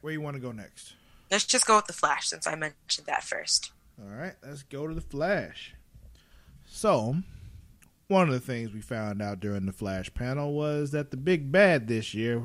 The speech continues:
Speaker 1: on The Flash will be, uh,
Speaker 2: Cicada?
Speaker 1: Yeah, Cicada. Or, you know, in the comics, you know, they also say his name is David Hirsch.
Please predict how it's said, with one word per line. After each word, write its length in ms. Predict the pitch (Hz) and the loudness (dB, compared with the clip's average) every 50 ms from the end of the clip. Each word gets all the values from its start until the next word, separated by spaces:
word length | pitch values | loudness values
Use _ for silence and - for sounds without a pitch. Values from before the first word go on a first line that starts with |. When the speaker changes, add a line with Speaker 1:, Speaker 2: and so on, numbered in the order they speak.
| 131 131 107 | -4 -6 -6
Speaker 1:
on 180 | 120 117 107 | -4 -4 -4
The 60 | 107 | -4
Flash 640 | 104 - 120 123 135 151 156 160 160 - - - - _ _ - - - - - - - - _ _ - - - | -4 -2 0 0 2 4 2 2 0 -2 -6 -12 -16 _ _ -20 -20 -20 -20 -20 -20 -20 -20 _ _ -16 -8 -6
will 100 | 120 123 | -4 0
be, 680 | 123 143 143 143 143 143 143 143 143 143 147 143 139 - _ _ _ _ - - _ _ _ _ _ _ _ - - _ _ _ _ _ _ _ _ _ _ _ _ _ _ _ _ _ _ _ _ - _ _ _ _ _ _ _ _ _ _ _ - | 2 4 4 4 4 4 4 4 4 2 2 0 -4 -8 _ _ _ _ -20 -20 _ _ _ _ _ _ _ -20 -20 _ _ _ _ _ _ _ _ _ _ _ _ _ _ _ _ _ _ _ _ -20 _ _ _ _ _ _ _ _ _ _ _ -6
uh, 180 | 107 110 113 113 | -4 -2 0 2
Speaker 2:
Cicada? 520 | 113 110 110 - - - 175 175 175 190 202 220 - - | 4 4 4 2 4 4 6 6 8 6 4 2 0 -2
Speaker 1:
Yeah, 140 | 127 120 110 | -4 -4 -4
Cicada. 680 | - - - - - 196 190 170 139 123 120 123 123 - _ _ _ _ - 98 98 95 - _ _ _ _ - | -4 -8 -8 -4 0 2 2 2 2 0 -2 -4 -6 -8 _ _ _ _ -16 -14 -14 -14 -16 _ _ _ _ -8
Or, 320 | 110 110 110 107 107 120 139 | -6 -4 -4 -4 -4 -4 -4
you 80 | 127 | -2
know, 260 | 107 107 104 104 101 101 - - | -2 -2 -4 -4 -6 -8 -10 -8
in 80 | 127 | -8
the 80 | 113 110 | -6 -6
comics, 440 | - 120 117 113 110 110 107 - - | -6 -6 -4 -4 -6 -8 -10 -12 -10
you 60 | 104 101 | -8 -8
know, 280 | 98 95 95 95 95 98 _ _ _ _ | -6 -6 -6 -8 -8 -10 _ _ _ _
they 120 | - 98 104 | -8 -6 -4
also 440 | 104 104 101 - 107 101 95 95 - - - - - - - - - - - - - - - - | -4 -4 -6 -6 -6 -6 -6 -8 -12 -16 -20 -20 -20 -20 -20 -20 -20 -20 -20 -20 -20 -20 -12 -6
say 140 | - 104 | -4 -2
his 140 | 98 98 92 101 | -2 -2 -2 -2
name 220 | 107 107 104 98 | -2 0 0 -2
is 120 | 98 92 | -2 -4
David 400 | 90 90 113 113 104 98 95 92 | -4 -2 0 0 2 0 -2 -4
Hirsch. 440 | - 131 139 123 107 - - - - | -2 0 0 0 0 -2 -4 -6 -8